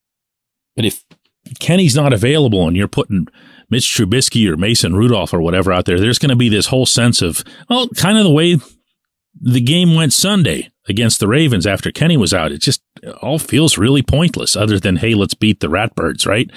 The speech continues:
There's no sense of, "Hey, let's get better. Let's keep doing this. Let's keep doing that." It's very, very different when Kenny's not in there.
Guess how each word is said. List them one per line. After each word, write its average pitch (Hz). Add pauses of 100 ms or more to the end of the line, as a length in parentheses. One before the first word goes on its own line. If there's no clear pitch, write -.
(220)
There's 113
no 160 (420)
sense 160
of, 101
"Hey, 143 (220)
let's 113
get 120
better. 113
Let's 104
keep -
doing 120
this. 110
Let's 107
keep 113
doing 123
that." 117
It's -
very, 123
very 135
different 131
when 95
Kenny's 101
not 110
in 170
there. 87